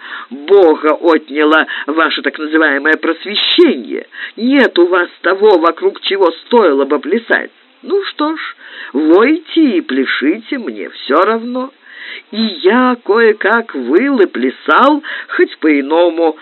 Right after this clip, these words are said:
строил культурную жизнь, сажал платаны, эдакий идиот. Да и так ли уж вам нужна конституция? Хочется, конечно, но если б вам каждому потихоньку наедине предложить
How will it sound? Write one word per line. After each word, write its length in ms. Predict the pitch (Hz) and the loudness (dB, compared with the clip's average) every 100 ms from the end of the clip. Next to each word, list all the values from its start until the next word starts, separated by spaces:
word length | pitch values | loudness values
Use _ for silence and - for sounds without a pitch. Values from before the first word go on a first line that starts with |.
| - - - - | -16 -20 -20 -18
строил 600 | - 285 302 277 254 220 - | -6 2 4 6 4 2 -2
культурную 1000 | 247 233 220 - 285 302 254 262 262 247 | 0 0 -2 -4 0 0 0 0 2 2
жизнь, 640 | 240 359 269 120 107 - - | 4 4 4 -2 -12 -14 -8
сажал 380 | 107 127 135 127 | -4 0 0 0
платаны, 920 | 123 127 - - 196 247 165 139 - - - | -2 -2 -2 0 2 2 2 0 -2 -8 -4
эдакий 460 | 147 - 320 - | -4 -4 -6 -6
идиот. 760 | - 269 123 175 214 151 110 92 - _ _ _ _ _ _ _ | -8 -10 -6 -2 0 2 0 -4 -18 _ _ _ _ _ _ _
Да 180 | 254 302 | -2 0
и 220 | 151 262 | 2 -2
так 320 | - 294 311 | -4 -4 -4
ли 100 | 269 | -2
уж 220 | 277 - 240 | -2 -2 -4
вам 260 | 269 226 | -4 -4
нужна 460 | 170 143 - 156 214 | -4 -4 -2 -4 -2
конституция? 1080 | 202 160 - 123 - 240 262 - - - - _ - - | -4 -4 -8 -10 -4 -4 -4 -10 -8 -8 -10 _ -20 -18
Хочется, 440 | - 180 - - - | -2 0 0 -6 -4
конечно, 540 | 214 247 196 - 156 | -2 0 0 0 -4
но 260 | 156 156 131 - - - | 0 0 -2 -8 -10 -6
если 480 | 147 185 165 175 | 2 2 2 0
б 80 | 165 160 | -2 -2
вам 300 | 202 175 143 | 0 0 0
каждому 560 | 240 196 135 127 160 156 | 0 2 0 -4 -4 -4
потихоньку 680 | 269 359 - 156 127 170 | -2 0 2 0 -2 -2
наедине 800 | 208 294 302 254 311 220 143 127 - - - | 0 2 2 2 2 2 0 0 -6 -14 -8
предложить 760 | - 208 165 196 170 254 226 | -4 0 2 2 4 2 0